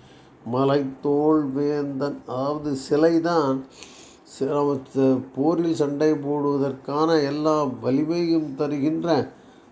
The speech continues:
அப்படி மலையை போன்ற தோளுடைய ராஜா,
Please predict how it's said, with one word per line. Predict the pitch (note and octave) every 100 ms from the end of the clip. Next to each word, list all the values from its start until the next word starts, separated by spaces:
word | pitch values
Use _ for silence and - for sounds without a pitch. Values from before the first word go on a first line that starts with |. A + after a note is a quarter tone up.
| -
அப்படி | C#3 C3+ C#3+
மலையை | B2+ B2+ D3 E3+ E3+
போன்ற | - D3+ D3+ D3 C#3+
தோளுடைய | C#3+ D3 C#3+ C#3 C3+ C#3+ C#3
ராஜா, | B2+ C3 C3 C#3 C3+